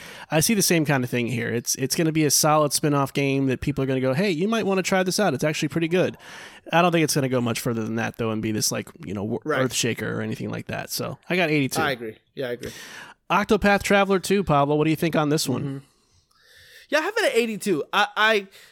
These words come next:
Speaker 2: while beautiful to look at, uh, these kinds of J R P Gs have become very hard to get into. They don't do anything particularly amazing, but are always consistently, like,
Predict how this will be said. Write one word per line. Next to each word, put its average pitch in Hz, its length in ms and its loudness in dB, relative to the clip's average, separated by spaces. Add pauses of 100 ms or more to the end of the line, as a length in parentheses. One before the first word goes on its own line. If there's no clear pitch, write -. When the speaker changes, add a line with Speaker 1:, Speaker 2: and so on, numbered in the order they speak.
(160)
Speaker 2:
while 226 280 4
beautiful 262 360 -2
to 269 140 -2
look 226 260 0
at, 185 300 2
uh, 170 180 -2
these 196 220 0
kinds 220 320 -2
of 185 60 -4
J 196 100 2
R 190 100 4
P 185 120 -10
Gs 180 200 -6
have 170 160 2
become 165 240 -6
very 160 220 0
hard 156 240 -2
to 147 80 -10
get 139 160 -2
into. 139 320 -2
They 170 120 2
don't 247 220 0
do 220 160 -2
anything 220 340 0
particularly 196 680 -2
amazing, 160 560 -2 (420)
but 175 140 2
are 175 60 4
always 185 340 2
consistently, 165 680 -4
like, 135 200 -4